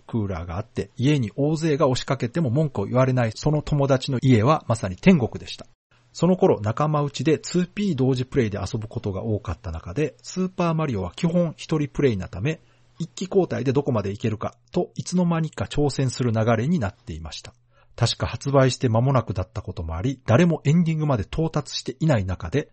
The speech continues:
マリオの一気にはかなりの重みがありました。ゲームを始めたばかりの頃はじゃんけんでプレイ順を決めていました。全員がひとしきりプレイして、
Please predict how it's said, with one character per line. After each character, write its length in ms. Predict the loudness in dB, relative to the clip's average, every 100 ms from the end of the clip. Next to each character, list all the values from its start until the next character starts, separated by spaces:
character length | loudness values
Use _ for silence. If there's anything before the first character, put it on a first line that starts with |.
| 0
マ 120 | 2
リ 80 | 4
オ 60 | 0
の 80 |
一 120 | -4 -8
気 160 | -6
に 80 | -6
は 80 | -6
か 180 | 0 0
な 80 |
り 100 | 2
の 100 | 0
重 200 | 0 -2
み 160 | -4 -6
が 180 | -8 -8
あ 40 |
り 100 | -6
ま 120 | -6
し 100 | -6
た。 100 | -10 -16 _ _ _ _
ゲ 140 | 2 4
ー 60 |
ム 80 | 4
を 40 |
始 200 | 4 4
め 100 | 2
た 80 | 0
ば 100 | 2
か 100 | 2
り 80 | 0
の 80 | -2
頃 200 | -2 0
は 100 | 2
じ 100 | 2
ゃ 60 |
ん 60 | 2
け 140 | 0
ん 40 | 0
で 100 | 0
プ 140 | 2
レ 100 | 2
イ 60 | 2
順 200 | 0 -4
を 40 |
決 120 | -4
め 120 | -4 -4
て 100 | -6
い 60 |
ま 100 | -8
し 80 | -10
た。 120 | -16 -20 _ _ _ -2
全 260 | 2 2
員 60 | 2
が 100 | -2
ひ 80 | -2
と 80 | -4
し 120 | -4
き 100 | -6
り 80 | -4
プ 140 | -2
レ 140 | 0
イ 40 | -2
し 100 | -4
て、 240 | -4 -4